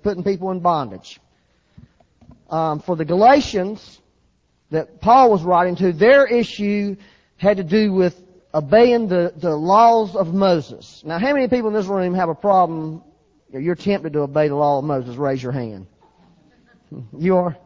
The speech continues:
There's a couple of people that kinda get into that. But for a lot of <laughs> people, that's not an issue.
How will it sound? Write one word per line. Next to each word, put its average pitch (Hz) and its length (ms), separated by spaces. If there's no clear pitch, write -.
There's 330 140
a - 20
couple 262 200
of 196 60
people 175 500
that 147 180
kinda 160 220
get 147 200
into 139 220
that. 127 420
But 202 100
for 202 80
a 220 60
lot 294 180
of 233 320
<laughs> - 0
people, 208 540
that's 247 340
not 254 180
an 262 80
issue. 135 560